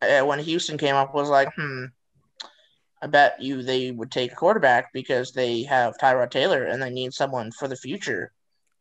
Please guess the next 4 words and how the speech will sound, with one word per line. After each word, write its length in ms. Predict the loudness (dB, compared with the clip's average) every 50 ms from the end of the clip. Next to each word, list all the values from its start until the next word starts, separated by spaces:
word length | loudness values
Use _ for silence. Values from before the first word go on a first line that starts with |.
| _ _
Um, 400 | -2 0 0 0 -2 -4 -8 -12 _
because 520 | -12 -6 0 2 2 2 2 -2 -10 -14 -16 _ _ _ _ _ _ _ _ _ _ _ _ _ _ _ _ _ _ _ _ _ _ _ _ _ _ _ _ _ _ _ _ -20 -20 _ _ -18 -16 -6 -2
Deshaun's 460 | 0 2 6 6 8 6 6 4 0 -6
gone. 460 | -8 -8 -8 -8 -10 -14 -18 -20